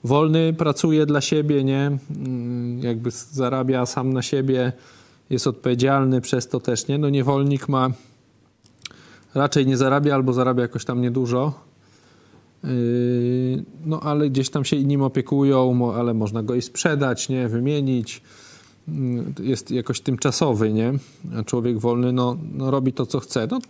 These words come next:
nie ma tu, myślę, wielkich jakichś tam, yy, tajemnic, nie? Yy, zobaczymy zresztą to, co Jezus też, też mówi, to właśnie, mm, jest też właśnie związane, no, z tym, po pierwsze, y, z tą niewolą grzechu.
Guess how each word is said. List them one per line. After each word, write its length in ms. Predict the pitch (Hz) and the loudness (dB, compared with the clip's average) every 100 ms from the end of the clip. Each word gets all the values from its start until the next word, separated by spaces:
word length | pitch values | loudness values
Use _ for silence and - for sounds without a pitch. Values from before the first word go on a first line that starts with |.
| - - 262 | -18 -8 -4
nie 120 | 196 | 0
ma 120 | 151 | 0
tu, 120 | 143 | 0
myślę, 220 | 135 - | 0 0
wielkich 360 | 120 120 123 117 | 0 -2 -2 -4
jakichś 240 | 113 - | -4 -8
tam, 200 | - 120 120 - - - - _ _ | -4 -4 -4 -10 -20 -20 -20 _ _
yy, 880 | 160 120 113 113 113 113 113 110 113 110 | -4 0 2 2 2 2 2 0 -2 -2
tajemnic, 600 | 135 160 131 117 110 - | -2 0 2 0 -2 -2
nie? 100 | 123 | -2
Yy, 1040 | 135 - 135 120 113 110 107 110 - - - - - | -2 -6 -8 -4 -2 0 0 -2 -4 -18 -20 -12 -2
zobaczymy 500 | 131 143 - 160 147 | 0 2 2 2 2
zresztą 440 | 147 143 - 139 - - - - _ _ _ _ _ _ | 0 -2 0 -2 -4 -12 -20 -20 _ _ _ _ _ _
to, 100 | 156 | -4
co 140 | 139 151 | 0 2
Jezus 320 | 170 120 - | 2 0 0
też, 240 | 127 - - | -4 -4 -4
też 200 | 131 - | -4 0
mówi, 280 | 139 135 135 | 0 2 0
to 100 | 127 | 0
właśnie, 440 | 127 120 - 127 | -2 -2 -2 -2
mm, 720 | 123 117 120 120 120 120 120 117 - - | -2 -2 -2 -2 0 0 -2 -4 -14 -6
jest 200 | 127 113 | -6 -4
też 200 | 127 - | -6 -4
właśnie 320 | 123 120 135 | -4 -2 -2
związane, 540 | 117 127 117 127 127 123 | 0 0 0 0 0 0
no, 140 | 127 | -2
z 100 | - | -2
tym, 180 | 160 135 | -2 -2
po 100 | 123 | -4
pierwsze, 480 | - 131 - 123 120 - - - - - - | -2 -2 0 -2 -2 -6 -20 -20 -20 -20 -10
y, 460 | 143 120 113 113 113 | -4 0 2 0 0
z 100 | - | 0
tą 140 | 135 | 0
niewolą 380 | 131 131 143 135 | 2 2 2 2
grzechu. 500 | 113 135 - 147 | 2 0 0 0